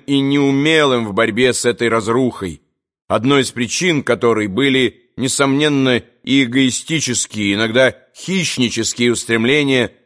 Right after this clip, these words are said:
торгово-промышленных кругов. Деревня была обездолена.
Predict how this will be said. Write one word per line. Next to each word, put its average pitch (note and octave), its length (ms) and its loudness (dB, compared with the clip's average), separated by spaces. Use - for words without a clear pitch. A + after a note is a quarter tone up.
торгово-промышленных A#2 1400 2
кругов. G#2 680 -2
Деревня F3 840 2
была C3 460 2
обездолена. G#2+ 1160 0